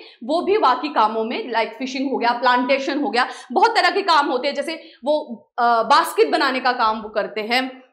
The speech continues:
ठीक है, Cooking का काम करते हैं, plantation का काम करते हैं, ये सब काम वो करने लगते हैं। तो अगर हम समोआ आइलैंड की एक over gist निकालें तो क्या निकलता है कि वहां पर discrimination ज्यादा नहीं है। बॉय और girl को सामाजिक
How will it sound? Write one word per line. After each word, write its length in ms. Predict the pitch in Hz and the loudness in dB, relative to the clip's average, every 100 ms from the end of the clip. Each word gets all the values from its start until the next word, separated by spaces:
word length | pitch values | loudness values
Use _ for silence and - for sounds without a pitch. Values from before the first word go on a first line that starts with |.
| _ | _
ठीक 140 | 339 349 | -4 -2
है, 120 | 370 | -4
Cooking 420 | 381 359 359 339 | -2 -2 0 2
का 100 | 339 | 2
काम 300 | 285 269 262 | 4 4 2
करते 180 | 254 311 | 0 0
हैं, 80 | 311 | 2
plantation 460 | 320 320 349 359 | 2 2 -2 -4
का 80 | 349 | -4
काम 240 | 311 240 233 | 0 -2 -2
करते 160 | - | -6
हैं, 80 | 403 | 0
ये 80 | 508 | 0
सब 220 | 508 - | 0 0
काम 240 | 302 269 254 | 2 2 0
वो 60 | |
करने 280 | 254 175 180 | -4 -6 -6
लगते 260 | 160 - - | -10 -16 -20
हैं। 120 | - _ _ - _ - | -20 _ _ -20 _ -12
तो 60 | |
अगर 480 | - - - 320 466 | -12 -14 -4 -2 -2
हम 180 | 480 466 | -4 -4
समोआ 360 | 302 302 311 339 269 | -2 2 2 2 2
आइलैंड 420 | 240 254 285 277 | 2 2 0 0
की 160 | 320 320 285 | -2 -2 -4
एक 180 | 277 - | -6 -4
over 400 | 294 269 339 349 240 | -4 2 0 0 -10
gist 360 | 196 311 - | -8 -8 -6
निकालें 420 | 294 226 185 233 | -6 -2 -4 -4
तो 80 | 311 | -8
क्या 180 | 277 247 | -2 0
निकलता 360 | 240 233 185 269 | 0 -6 -8 -10
है 60 | |
कि 120 | - | -10
वहां 380 | 339 220 214 330 | -10 -10 -6 -6
पर 320 | 320 370 440 440 - _ _ 240 | -2 -2 -2 -6 -20 _ _ -4
discrimination 800 | 226 349 339 339 370 370 427 392 | -4 -2 -2 0 0 -4 -6 -2
ज्यादा 300 | 240 220 269 | -2 -2 -4
नहीं 320 | 247 254 226 | -6 -8 -10
है। 100 | 139 - _ _ _ 202 | -14 -16 _ _ _ -2
बॉय 440 | 269 262 294 480 | 4 6 6 2
और 320 | 494 359 262 | 0 -2 0
girl 300 | 214 233 254 | 0 0 0
को 220 | 247 302 | -2 -6
सामाजिक 480 | - 370 262 254 359 | -2 0 0 0 -2